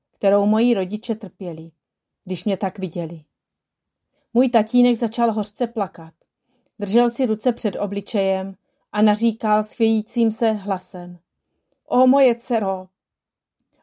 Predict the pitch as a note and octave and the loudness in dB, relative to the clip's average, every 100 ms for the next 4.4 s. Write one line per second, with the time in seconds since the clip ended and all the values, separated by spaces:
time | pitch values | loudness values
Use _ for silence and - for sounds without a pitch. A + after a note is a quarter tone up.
0 | - C4+ C#4 D4 C#4 C#4+ C4+ - B3+ A#3+ | 2 2 4 0 4 4 4 0 0 0
1 | - - E3+ E3 _ _ _ _ _ _ | -6 -12 -14 -14 _ _ _ _ _ _
2 | _ _ _ _ _ G#3+ G#3+ A#3+ A#3 G3+ | _ _ _ _ _ 2 4 6 4 2
3 | - A#3 - B3+ G#3+ G3+ G#3+ G#3+ G3+ F#3+ | 0 -4 0 0 0 0 0 0 0 0
4 | F#3 F3 F3+ | 2 0 -2